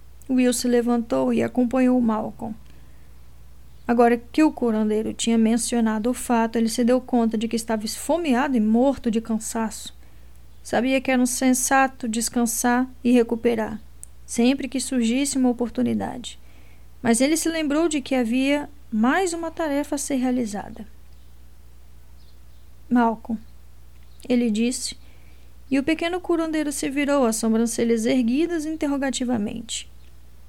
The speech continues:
Antes que pudesse dizer alguma coisa, Will continuou. "Obrigada. Muito obrigada mesmo." Malcolm sorriu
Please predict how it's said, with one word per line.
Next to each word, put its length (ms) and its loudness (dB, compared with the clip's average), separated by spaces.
Antes 200 4
que 120 2
pudesse 440 2
dizer 260 0
alguma 380 2
coisa, 480 0
Will 200 2
continuou. 640 0
"Obrigada. 640 -2
Muito 640 6
obrigada 580 0
mesmo." 480 0
Malcolm 480 2
sorriu 600 0